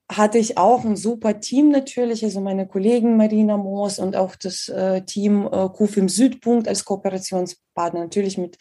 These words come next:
ne, oder auch unsere Programmgruppe aus, äh, so die Freiwilligen, die Ehrenamtlichen, die auch mitgestaltet haben.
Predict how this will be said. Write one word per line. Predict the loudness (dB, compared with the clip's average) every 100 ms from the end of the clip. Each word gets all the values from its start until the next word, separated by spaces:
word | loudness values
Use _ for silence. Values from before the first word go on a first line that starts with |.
| -20 -20 -2
ne, | 4 6
oder | 6 4 2
auch | 0
unsere | 0 0 0 0
Programmgruppe | 0 2 4 4 0 0 0 2 0 0
aus, | -4 -6 -8
äh, | -8 -8 -8
so | -10 -14
die | -14
Freiwilligen, | -6 0 2 2 -2 -4 -6 -10
die | -10 -10 -4
Ehrenamtlichen, | -2 -2 -4 -8 -8 -10 -10 -12
die | -12 -16 -18 -20 -20 -20 -20 -20 -6
auch | -4 0
mitgestaltet | -2 0 -2 0 -2 -2 -6 -6
haben. | -4 -4 -8